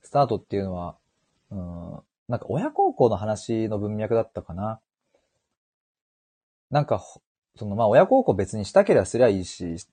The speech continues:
感謝したくない人はしないでいいと思うし、みたいな。で、別にね、親なんてクソくらいだって言って生きていくのも僕は本当にいいと思うしね。で、まあ、ただ本当になんか親孝行したいというかね、感謝したい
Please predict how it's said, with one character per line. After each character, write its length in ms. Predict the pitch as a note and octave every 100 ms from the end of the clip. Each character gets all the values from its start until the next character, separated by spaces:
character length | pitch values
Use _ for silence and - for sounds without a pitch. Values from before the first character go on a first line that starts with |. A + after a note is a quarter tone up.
| _
感 160 | - F3+
謝 120 | D3
し 60 | -
た 100 | A#2+
く 80 | B2+
な 100 | B2+
い 40 |
人 120 | -
は 80 | F2
し 320 | - - -
な 100 | B2
い 60 | G#2
で 80 | F#2+
い 200 | G2+ F2
い 60 |
と 120 | -
思 180 | F2+ F#2
う 40 | F2
し、 200 | A2 F#2
み 80 |
た 100 | E2
い 60 | D#2+
な。 160 | D#2 - - - - _ _ _
で、 500 | A2 A2 A2 G#2+ G#2+ - _
別 200 | A2+ -
に 60 | C#3
ね、 100 | D3+
親 200 | A2 D#3+
な 100 | D#3+
ん 80 | A2
て 140 | B2+
ク 100 | -
ソ 140 | C#3 B2
く 80 |
ら 120 | C#3 A#2+
い 20 |
だ 80 | F#2
っ 80 | _ _
て 100 | F#2
言 120 | F#2
っ 20 |
て 240 | - - -
生 120 | C3
き 60 | -
て 100 | F#2+
い 60 |
く 120 | F2
の 80 | G2
も 160 | F#2 F2+
僕 260 | F#2+ -
は 100 | F3
本 240 | D3 D#3 E3
当 160 | -
に 200 | D3+ -
い 40 | C#3+
い 40 |
と 100 | -
思 340 | F#2 A2+ F#2 - _
う 60 | B2
し 120 | -
ね。 180 | G2 B2+ _ - - - _ _ _ _
で、 240 | C3 B2+ B2+
ま 100 | C3+
あ、 20 |
た 100 | G3
だ 140 | E3+
本 200 | C3 F3
当 120 | F#3+ G3
に 140 | G3
な 140 | F#3+
ん 80 | F#3
か 440 | - A2 G2 F2+ -
親 200 | A#2+ D3
孝 180 | - -
行 160 | A2
し 80 | -
た 120 | E3+
い 80 | E3+
と 80 | G2
い 40 |
う 40 | F#2
か 100 | F2
ね、 100 | F2
感 240 | - B3
謝 160 | B3 G#2
し 200 | - - -
た 180 | F#3+ A#3+
い 200 | D3+